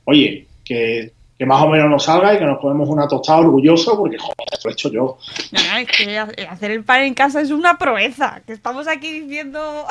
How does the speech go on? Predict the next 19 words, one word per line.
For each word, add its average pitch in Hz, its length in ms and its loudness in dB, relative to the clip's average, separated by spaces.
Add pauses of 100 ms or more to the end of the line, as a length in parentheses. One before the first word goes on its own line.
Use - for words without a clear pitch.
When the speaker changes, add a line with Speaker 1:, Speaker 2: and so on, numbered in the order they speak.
Speaker 2:
<laughs> - 140 -16
vamos, 285 320 -4
es 240 120 -12
que 247 160 -10
cuando 262 280 -8
te 277 80 -6
sale 240 260 -4
el 226 80 -14
pan 233 200 -8
eso, 254 400 -12
eso 233 180 -18
es 240 60 -16
una 254 160 -10
maravilla. 262 560 -10
<laughs> - 100 -2 (1040)
Speaker 1:
No, 151 60 2
no, 165 140 4
sí, 170 100 -2
sí, 185 180 -2